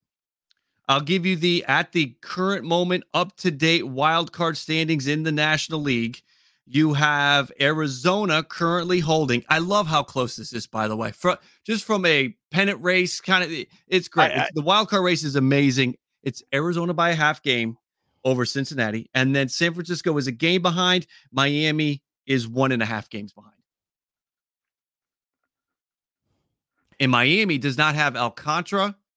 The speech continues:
Speaker 1: or Soler right now.
Speaker 2: I'm gonna say this. I really have no clue 'cause I think it is up for grabs.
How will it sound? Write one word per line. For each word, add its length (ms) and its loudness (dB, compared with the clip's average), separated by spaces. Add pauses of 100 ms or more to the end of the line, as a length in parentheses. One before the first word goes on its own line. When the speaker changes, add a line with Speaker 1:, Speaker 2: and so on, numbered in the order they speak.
(280)
Speaker 1:
or 300 4
Soler 560 2
right 220 -2
now. 200 -10 (1040)
Speaker 2:
I'm 160 4
gonna 140 -2
say 280 0
this. 260 -2
I 120 -4
really 360 -4
have 220 -2
no 160 -14
clue 280 -16
'cause 160 -20
I 120 -2
think 200 -12
it 140 -10
is 140 -20
up 160 -14
for 140 -20
grabs. 420 -20